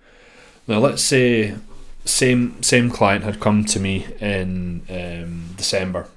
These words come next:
and said, "Hey, Vaughn, I wanna start dieting for a show." And it's here 'cause they've waited for all the dates to come out. And they're sit-, say, ru-, they're roughly sitting about seventy-four. And you know that stage weight's roughly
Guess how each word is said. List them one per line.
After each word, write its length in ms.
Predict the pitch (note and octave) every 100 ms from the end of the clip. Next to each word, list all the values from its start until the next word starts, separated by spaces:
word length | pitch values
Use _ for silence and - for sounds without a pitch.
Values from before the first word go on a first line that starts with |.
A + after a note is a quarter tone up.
| - -
and 120 | -
said, 140 | - G2
"Hey, 80 | -
Vaughn, 260 | G2+ F#2 - - - - - - -
I 80 | G2
wanna 160 | G#2+ G#2+
start 300 | - G2+ G2
dieting 300 | G2 F#2+ F#2+
for 180 | - F2
a 20 |
show." 380 | - G2+ F#2+ - - - - - - - - - - - -
And 100 | G2
it's 220 | G#2+ -
here 260 | A2+ G2 F2
'cause 260 | - F#2+
they've 140 | F2+ E2+
waited 380 | G2 F#2+ G2+ F2+
for 160 | G2
all 80 | F#2
the 80 | F2
dates 260 | F#2 F#2+ -
to 100 | -
come 240 | G2 F2+
out. 200 | E2 - - - - - - - - -
And 480 | - F#2+ F#2 F2+ F2
they're 100 | F#2
sit-, 320 | F#2+ A#2 -
say, 320 | - G#2+ F#2 - -
ru-, 160 | A#2+
they're 100 | G2+
roughly 240 | A2+ A2+ G2
sitting 260 | - F2+
about 180 | F2+ F2+
seventy-four. 540 | - G2 E2+ - F#2+ F#2
And 80 |
you 80 | A#2
know 140 | C3+ C3+
that 140 | A#2
stage 340 | - A#2 A2+
weight's 240 | A2 G#2 -
roughly 500 | A2 A2 A#2 G2+